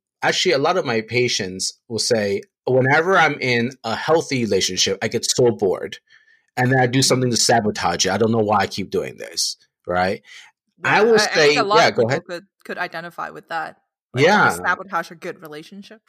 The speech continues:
Speaker 2: Yeah.
Speaker 1: Yeah, yeah. Like, "Oh, they, they, he or she's real good for me, and why do I, like, fuck it up?" You know? And I think a lot of time is when that happens, eh, there is, it's un-, it's uncomfortable. There's too much enmeshment, if you will. There's not enough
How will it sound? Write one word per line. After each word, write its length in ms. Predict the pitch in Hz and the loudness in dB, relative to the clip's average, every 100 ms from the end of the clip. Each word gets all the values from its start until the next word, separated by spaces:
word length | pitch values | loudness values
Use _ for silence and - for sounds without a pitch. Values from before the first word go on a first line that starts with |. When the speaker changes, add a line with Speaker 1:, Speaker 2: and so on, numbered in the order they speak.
| _ _ _ _ - - | _ _ _ _ -20 -20
Speaker 2:
Yeah. 60 | - | -12
Speaker 1:
Yeah, 340 | 123 190 214 | -2 2 4
yeah. 300 | 139 175 202 | 2 2 2
Like, 200 | 113 110 110 | 2 2 2
"Oh, 200 | 160 139 - | 2 2 0
they, 200 | 143 135 | 0 -2
they, 180 | - 120 | -2 -4
he 300 | 113 156 160 | -4 0 4
or 20 | |
she's 240 | 143 139 110 | 4 2 0
real 200 | 120 131 | 2 2
good 200 | 131 127 | 2 0
for 120 | 127 | 0
me, 220 | 131 131 | 0 0
and 180 | 117 104 | -2 0
why 220 | 107 123 | 2 4
do 140 | 120 113 | 4 4
I, 240 | 104 101 | 4 2
like, 260 | 95 98 - - | 0 -4 -8 -6
fuck 240 | 107 - | -4 -2
it 100 | 92 | -2
up?" 220 | 92 - - _ _ _ _ _ _ _ | -2 -6 -20 _ _ _ _ _ _ _
You 80 | 104 | -4
know? 240 | 98 95 95 - - | -2 -2 -4 -14 -10
And 120 | - 139 | -2 0
I 80 | |
think 280 | 160 202 208 | 0 0 0
a 40 | 165 | 2
lot 260 | 151 156 | 2 2
of 60 | 151 | 2
time 280 | - 127 127 | 0 0 0
is 300 | 107 - - | 0 -2 -6
when 460 | 117 123 123 123 117 _ | -4 -2 0 -2 -6 _
that 140 | 135 143 | 0 0
happens, 560 | 156 180 180 117 110 - | 2 0 2 -2 -2 -6
eh, 80 | - - | -10 -2
there 160 | 135 | 0
is, 300 | 147 147 - | 2 2 0
it's 160 | 147 135 | -2 -2
un-, 220 | 135 131 - | -2 -2 -2
it's 220 | 143 139 - | -4 -4 -2
uncomfortable. 800 | 147 135 - 160 - 104 82 98 - - | -2 -2 0 -2 -2 -4 -6 -8 -12 -2
There's 160 | 127 | 0
too 180 | - - | 0 -2
much 280 | 147 139 - - _ _ - | 0 0 0 -6 _ _ -4
enmeshment, 680 | 135 127 131 131 - 95 - | 0 2 2 0 -2 -4 -4
if 160 | 98 107 | -8 -6
you 80 | 95 | -2
will. 80 | 95 | 0
There's 180 | 110 | 0
not 140 | 123 120 | 2 2
enough 240 | 113 110 | 0 -2